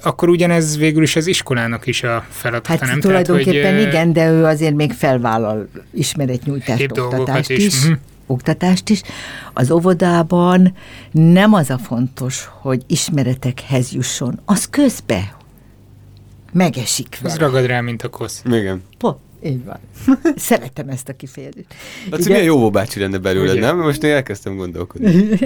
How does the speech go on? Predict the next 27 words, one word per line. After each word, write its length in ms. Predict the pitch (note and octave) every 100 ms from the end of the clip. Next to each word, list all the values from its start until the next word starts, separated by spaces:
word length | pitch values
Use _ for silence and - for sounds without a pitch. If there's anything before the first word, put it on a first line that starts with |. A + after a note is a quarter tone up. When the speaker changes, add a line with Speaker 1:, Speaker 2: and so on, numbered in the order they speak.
| B3+ - D4
Speaker 2:
<laughs> 640 | E4 F#4 F#4+ E4 - -
Speaker 1:
Fú, 180 | - D3+
Speaker 2:
Igen. 220 | G#3+ E3+
Speaker 1:
oviban, 320 | D#3 D3+ C#3 C3+
amikor 360 | C3 B2 C3
voltam, 380 | B2 B2+ - C3
és 220 | B2 -
így 160 | B2+ A#2+
buborékos, 880 | C3 B2+ B2 A#2 - B2 A#2 - C3
ö, 580 | B2 A#2+ A#2+ A#2+ A#2+ A#2
foglalkozásokat 920 | - B2+ B2 - B2 A#2+ - - D#3
csináltunk, 520 | - B2 B2+ C3 B2+
zseniálisak 720 | A#2 A#2+ A#2 A2+ A2 G#2+ A2+ A#2
az 80 |
óvisok. 280 | A#2 A2+ D#3
Speaker 2:
Ugye? 240 | C#3 A3 D3+ C#3 - C#4 -
Speaker 1:
Ezt 200 | A3+ C3+
meg 160 | B2
tudom 200 | - B2
erősíteni. 380 | A#2+ A#2+ C#3 D#3
Speaker 2:
Na 60 | E3+
most 160 | E3+
akkor 220 | E3 - D#3+
rögtön, 400 | F#3 D3 D#3+ D#3
rögtön 540 | C#3+ D3 G3 - C#3+ C3+
lecsapok 580 | C#3+ - A#2+ C3 -
erre. 460 | C3+ A#2+ A#2 B2